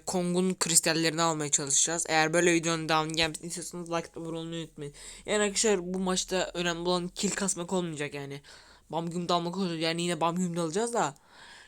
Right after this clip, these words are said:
Ee, kristali tatmak olacak bu maçın amacı. Eğer böyle bir videonun devamını gelmesini istiyorsanız like atıp abone olmayı unutmayın. Lan oğlum, video başlatma şeyi nasıl bir yere gelmiş ya. Dur. Şimdi onu çekemeyeceğiz oradan.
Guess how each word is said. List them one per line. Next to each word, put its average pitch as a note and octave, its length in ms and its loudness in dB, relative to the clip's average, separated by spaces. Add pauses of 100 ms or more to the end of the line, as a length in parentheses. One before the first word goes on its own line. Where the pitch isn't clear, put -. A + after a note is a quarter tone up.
(180)
Ee, F3 360 2 (360)
kristali G3+ 380 2
tatmak F#3+ 380 -6
olacak D#3 280 -4
bu D3+ 60 -10
maçın D#3 340 -2
amacı. D#3 560 -2
Eğer D#3+ 240 6
böyle G3 160 6
bir G3 40 0
videonun F3+ 300 4
devamını E3 240 2
gelmesini E3+ 320 -4
istiyorsanız F3+ 400 -4
like D#3+ 100 0
atıp - 200 -4
abone D#3+ 200 -4
olmayı D#3+ 280 -6
unutmayın. D3 380 -12 (600)
Lan E3 240 -4
oğlum, D3+ 260 -6
video D3+ 240 -4
başlatma D#3 340 -6
şeyi D3 300 -4
nasıl E3 260 2
bir E3 40 0
yere D#3 180 2
gelmiş D3 420 -2
ya. C3+ 320 -8
Dur. - 200 -12 (400)
Şimdi D3+ 200 -10
onu D3 120 -10
çekemeyeceğiz D3 520 -4
oradan. C#3 240 -16